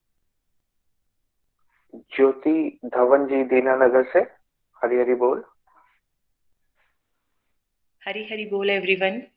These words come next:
Speaker 2: मैं ज्योति धवन दीनानगर से। तो आज का चैप्टर थर्ड कर्म योग बहुत ही प्यारा, क्योंकि, अ, जब हम भक्ति से नहीं जुड़े होते,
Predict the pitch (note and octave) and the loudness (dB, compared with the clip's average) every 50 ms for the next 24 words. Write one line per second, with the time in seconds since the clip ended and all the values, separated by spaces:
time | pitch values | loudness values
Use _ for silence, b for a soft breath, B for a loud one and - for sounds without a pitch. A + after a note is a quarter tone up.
0 | _ - F#3+ G3 G3 G#3 G#3 G#3+ G3+ G3 - A3 G#3+ G#3 G3+ F#3 E3+ F#3 F#3 F#3+ | _ -2 4 4 4 4 4 -2 -6 -4 -6 -8 -6 -4 -4 -4 -4 -4 -6 -8
1 | A3+ A#3+ - _ E3+ F#3 F3+ F3+ F3+ F3+ F3+ F3 E3+ F3+ F3+ - - G#3+ C4 - | -10 -16 -16 _ -8 -8 -6 -6 -6 -6 -8 -8 -10 -10 -12 -10 -10 -10 -10 -10
2 | - B B B B B B B B B B B _ - - F#3+ F#3+ F#3 F#3+ F#3 | -14 B B B B B B B B B B B _ -6 -4 -2 -2 -2 -2 -2
3 | - - - - F#3+ F#3+ F#3+ - - - A3+ A3 - G#3+ G#3+ - - A3 A3 G#3+ | -4 -2 2 2 2 2 0 -4 -8 -8 -8 -6 -8 -10 -10 -8 -8 -8 -8 -6
4 | - G3 F#3+ G3 G#3 G#3+ - - - _ - - F3 E3+ E3+ E3 D#3+ D#3 D#3 D#3 | -4 0 0 0 0 -2 -6 -16 -20 _ -8 -6 -6 -6 -6 -8 -10 -12 -12 -14
5 | - - _ _ _ E3+ F#3 F3+ G3+ G#3+ G#3+ - C4 B3 A#3+ A#3+ A#3+ A3 G#3 F#3+ | -16 -20 _ _ _ -12 -6 -2 -2 -2 -2 -4 -10 -12 -8 -4 -2 -2 -2 -2
6 | G3 G3 F#3 - B B B B B B B B B - - B3 B3 - C4+ C#4 | -2 -6 -8 -14 B B B B B B B B B -12 -12 -10 -6 -4 -2 0
7 | C#4+ C#4+ C#4+ - - G3 G3+ G#3 G#3 G#3 G#3 G#3 A#3 A#3 A#3+ B3 C4 C4 C4 B3+ | 0 0 -2 -2 -2 -2 0 0 -2 -2 -4 -4 -6 -6 -6 -6 -6 -6 -6 -6
8 | A#3+ A3 A3 A3 - C4+ C4 C4+ D4 C#4+ C4 B3+ B3+ C4 B3+ B3+ A#3+ A3+ A3 A3 | -6 -6 -6 -4 -6 -6 -4 -2 -2 -2 0 0 0 0 0 -2 -2 0 0 0
9 | A3 G#3+ G#3+ - - G3 F#3+ F#3+ B | 0 -2 -6 -8 -8 -8 -8 -10 B